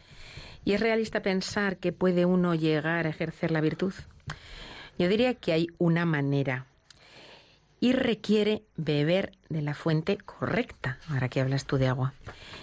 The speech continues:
¿Y cuál es esa fuente de la que hay que beber? Pues indudablemente es Cristo. Si nos dejamos iluminar por Cristo, si tratamos de seguir a Cristo, si le pedimos su ayuda,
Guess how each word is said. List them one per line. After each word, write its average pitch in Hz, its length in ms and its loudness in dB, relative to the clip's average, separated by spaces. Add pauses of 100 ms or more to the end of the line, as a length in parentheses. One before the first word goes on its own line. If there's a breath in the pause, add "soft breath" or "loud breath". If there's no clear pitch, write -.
(100)
¿Y 190 80 0
cuál 240 200 0
es 233 100 0
esa 196 160 0
fuente 180 460 2
de 156 80 0
la 151 80 -2
que 156 80 -2
hay 151 60 -2
que 160 100 -2
beber? 151 340 -2 (480 loud breath)
Pues 156 160 0
indudablemente 143 580 2
es - 120 -2
Cristo. - 560 -4 (840 loud breath)
Si 165 720 2
nos 151 300 2
dejamos 180 640 0
iluminar 160 520 0
por 151 180 -4
Cristo, 143 520 -4 (560 loud breath)
si - 260 -2
tratamos 190 1000 -2
de 147 140 -8
seguir 147 500 -2
a 147 120 -2
Cristo, 139 500 -2 (320 loud breath)
si - 260 0
le 151 160 4
pedimos 180 800 0
su - 240 -4
ayuda, 143 420 0